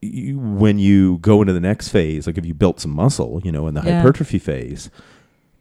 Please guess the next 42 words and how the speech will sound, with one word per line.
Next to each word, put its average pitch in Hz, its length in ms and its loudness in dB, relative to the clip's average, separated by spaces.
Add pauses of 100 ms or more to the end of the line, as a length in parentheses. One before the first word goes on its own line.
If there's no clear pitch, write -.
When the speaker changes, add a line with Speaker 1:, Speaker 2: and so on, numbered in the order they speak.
(720)
Speaker 1:
you're 123 160 4
still 175 200 6
doing 151 220 8
more 104 160 8
than 104 120 4
enough 90 240 -2
to 95 60 -2
maintain 85 580 -4
that 131 180 -2
muscle. 143 480 -2 (580)
But 131 100 4
now 127 140 4
that 120 200 4
if 101 100 -2
you've 104 100 2
got - 200 2
a 95 60 -6
little 101 260 2
bit 120 160 4
bigger 95 200 2
muscles, 95 640 -4 (100)
they 98 380 -2
have 107 140 0
a 98 40 -4
higher 92 280 0
potential - 480 -4
for - 120 -12
strength. - 460 -10 (680)
Speaker 2:
Here's 240 220 2
some, 196 180 0
here's 208 260 4
an 202 80 4
analogy, 151 800 -2 (120)
um, 151 640 -4 (220)
because 170 160 0
not 170 140 2
everybody's 139 400 -2
moving 139 500 -2
a 151 60 -2
hell 139 180 0
of 127 80 -4
a. 135 300 -2